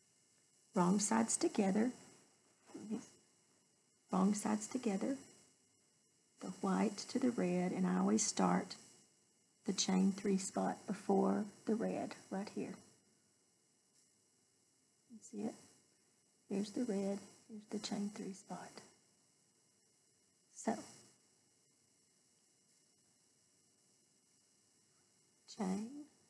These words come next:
then I go to the white, slip stitch chain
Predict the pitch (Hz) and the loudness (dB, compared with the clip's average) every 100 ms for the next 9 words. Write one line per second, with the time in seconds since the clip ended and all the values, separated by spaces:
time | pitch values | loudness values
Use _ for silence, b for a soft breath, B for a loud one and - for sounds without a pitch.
0 | - 185 180 175 175 - - 180 - 175 | -6 -2 -2 -2 -6 -8 -6 -6 -2 -2
1 | 202 277 - - - - _ _ _ _ | 0 -2 -4 -14 -20 -20 _ _ _ _
2 | _ _ - - - 196 - - - 185 | _ _ -12 -12 -6 -6 -6 -8 -4 -4
3 | - - - - 202 233 262 277 | -4 -8 -6 -2 0 2 0 -4